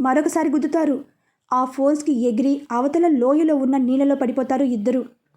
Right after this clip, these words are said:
కారులో ఉన్న వాళ్ళు కింద దిగి లోయలోకి చూశారు.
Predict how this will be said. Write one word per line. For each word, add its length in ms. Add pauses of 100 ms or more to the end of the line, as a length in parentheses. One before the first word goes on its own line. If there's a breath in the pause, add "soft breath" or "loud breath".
(400)
కారులో 440
ఉన్న 140
వాళ్ళు 220
కింద 200
దిగి 380
లోయలోకి 500
చూశారు. 400